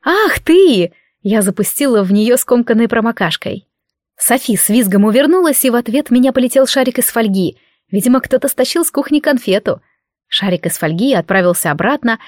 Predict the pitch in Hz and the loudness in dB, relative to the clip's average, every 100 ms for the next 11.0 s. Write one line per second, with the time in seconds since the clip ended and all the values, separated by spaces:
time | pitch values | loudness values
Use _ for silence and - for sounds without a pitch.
0 | - - 220 359 359 339 311 285 269 254 | -10 0 2 2 0 -4 -2 0 0 0
1 | 233 233 269 262 - 254 - 247 226 226 | 0 2 2 0 -2 -4 -2 0 0 0
2 | - 208 196 - - - 190 180 - 165 | -2 -2 -2 -6 -12 -4 -4 -4 -6 -6
3 | 95 - _ _ _ _ - 269 - 190 | -8 -12 _ _ _ _ -2 -2 0 -4
4 | 196 175 - - 294 311 220 208 180 247 | -2 -4 -4 -4 -2 0 2 2 2 0
5 | 330 349 294 285 247 233 202 185 185 180 | 0 0 0 0 0 2 0 0 -2 -2
6 | 165 - _ _ 190 208 - 190 254 226 | -2 -4 _ _ -6 -4 -4 0 0 2
7 | 185 190 190 214 240 196 185 190 - 220 | 2 0 0 0 0 0 0 -2 -2 -2
8 | - 302 294 202 190 185 233 311 - 311 | -2 0 0 0 -2 -2 -2 -4 -4 -6
9 | - 214 262 247 254 226 220 190 196 214 | -4 -6 -2 -2 0 0 0 0 0 0
10 | 233 208 202 208 214 - 302 220 185 | 0 0 0 0 0 -2 -2 0 -2